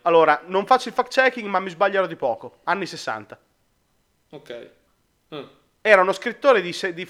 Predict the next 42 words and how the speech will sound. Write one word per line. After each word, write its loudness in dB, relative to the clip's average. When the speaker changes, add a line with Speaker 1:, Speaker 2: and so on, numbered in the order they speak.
Speaker 1:
di -12
fantascienza -6
di -10
serie -6
B -12
che -8
non, -8
che -14
non -6
riusciva -6
a -2
beccare. -10
<laughs> -20
Non 0
riusciva 0
a 2
farsi -6
pubblicare, 0
non -4
riusciva -6
a -2
far -6
girare -6
la -8
sua -14
roba. -10
Però 6
ha 10
notato 4
che -6
aveva 4
un -2
forte 0
potere 0
coercitivo -2
sulle -2
persone, 0
come 2
per -8
lui, -4
come, -6
come, -2